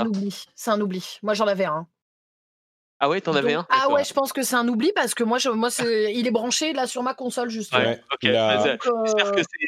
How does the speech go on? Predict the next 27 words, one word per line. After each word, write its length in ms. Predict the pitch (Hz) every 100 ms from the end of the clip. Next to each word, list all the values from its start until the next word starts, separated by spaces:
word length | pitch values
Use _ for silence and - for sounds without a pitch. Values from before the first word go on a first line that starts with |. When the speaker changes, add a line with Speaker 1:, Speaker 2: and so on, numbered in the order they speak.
| -
Speaker 1:
c'est, 140 | 160 156
c'est 160 | - 147
pas 100 | 180
le 80 |
cas 140 | 180 185
pour 160 | 156
tout 100 | -
le 60 | 147
monde 200 | 156 185
alors, 220 | 151 196
parce 160 | 139 -
que 160 | 135 - - -
Speaker 3:
La 140 | 139
Speaker 1:
ça, 20 | -
c'est 60 | 160
quand 40 |
même 60 | 156
Speaker 3:
chatroom 140 | 170
Speaker 1:
le 60 | 160
truc 180 | 160 139
bien. 100 | 175
Speaker 3:
confirme, 300 | 139 135 120
euh, 200 | 104 101
Speaker 1:
Ouais. 60 | 95 _ _ - 131
Speaker 3:
c'est, 240 | - 143 -
c'est 180 |
Speaker 1:
Ah. 40 | -